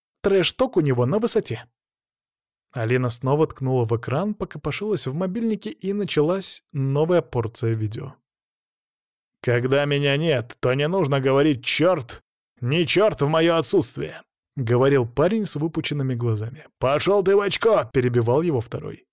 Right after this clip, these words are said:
Картинка сменилась. Теперь один из персонажей с экрана бегал в кадре с ножом, пытаясь пырнуть своего соперника. "Я тебе в жопу засуну этот нож!" —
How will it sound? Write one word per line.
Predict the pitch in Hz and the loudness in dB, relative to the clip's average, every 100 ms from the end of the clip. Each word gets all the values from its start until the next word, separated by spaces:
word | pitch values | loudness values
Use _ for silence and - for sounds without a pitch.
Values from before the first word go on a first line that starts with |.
| _ _ _ _ _ _ - | _ _ _ _ _ _ -4
Картинка | 135 123 139 117 127 | -2 0 -2 -2 -4
сменилась. | 147 165 135 104 - | -4 -4 -4 -6 -8
Теперь | 123 160 214 | -2 2 2
один | 151 156 | 2 2
из | 165 | 0
персонажей | - 139 117 139 180 156 | 0 -2 0 0 0 0
с | 131 | 0
экрана | - 135 190 190 | -2 0 2 2
бегал | 131 135 151 139 | 2 0 4 2
в | 117 | 0
кадре | - 135 120 | -2 0 0
с | 117 | -2
ножом, | - 127 165 135 | -2 0 0 0
пытаясь | 120 113 120 110 | -2 -2 0 -2
пырнуть | - 123 113 131 120 | -4 -4 -2 -2 -2
своего | 117 110 107 | -2 0 -2
соперника. | 120 117 139 139 139 - - _ _ _ _ _ _ _ _ | -6 -10 -12 -12 -14 -20 -20 _ _ _ _ _ _ _ _
"Я | 123 175 233 | -2 0 2
тебе | 196 220 240 | 0 2 2
в | 214 | 2
жопу | 220 202 554 - 277 | 2 2 2 4 4
засуну | 214 190 151 240 226 185 | 4 4 4 4 4 2
этот | 202 202 190 139 | 0 0 -2 0
нож!" — | 220 156 - | 0 0 -2